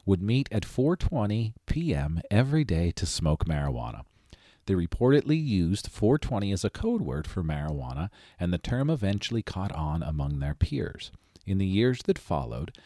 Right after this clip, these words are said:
the term four twenty became more widely associated with cannabis culture. On April twentieth, four twenty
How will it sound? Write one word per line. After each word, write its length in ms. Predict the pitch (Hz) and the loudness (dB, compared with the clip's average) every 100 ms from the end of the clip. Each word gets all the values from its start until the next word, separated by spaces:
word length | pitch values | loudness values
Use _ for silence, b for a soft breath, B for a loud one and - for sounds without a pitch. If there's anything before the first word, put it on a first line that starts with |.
| B B | B B
the 80 | - | -4
term 320 | - 104 107 | 0 2 2
four 320 | 95 - 151 160 | -2 -2 -2 -2
twenty 340 | - 165 110 | -2 -2 -2
became 380 | 92 - 101 95 | -4 -2 -4 -4
more 340 | 104 104 139 160 | -2 -2 0 -2
widely 580 | 147 120 135 143 143 135 | -2 -4 -4 -2 0 0
associated 760 | - 185 196 - 76 78 80 | -2 -2 -2 -2 -4 -2 -2
with 160 | 87 - | -4 -4
cannabis 420 | 104 104 92 - | -4 -2 -2 -4
culture. 540 | - 156 147 - - B B B B | -4 -4 -4 -8 -12 B B B B
On 160 | 82 | -4
April 340 | 85 92 - 80 | -2 -2 -2 -6
twentieth, 540 | - 151 131 73 92 | -6 -4 -2 -2 -4
four 340 | - - 101 90 | -4 0 2 0
twenty 540 | - 160 147 76 | -4 -4 -4 -4